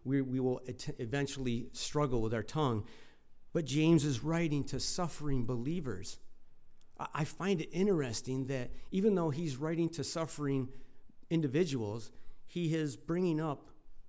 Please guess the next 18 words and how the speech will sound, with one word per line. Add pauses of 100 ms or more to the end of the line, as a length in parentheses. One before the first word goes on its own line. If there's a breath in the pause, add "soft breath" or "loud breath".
(100)
primarily
what
faith
looks
like (560)
in
order
to
encourage
them. (640)
It's
just
interesting. (840)
A
real
faith
is
a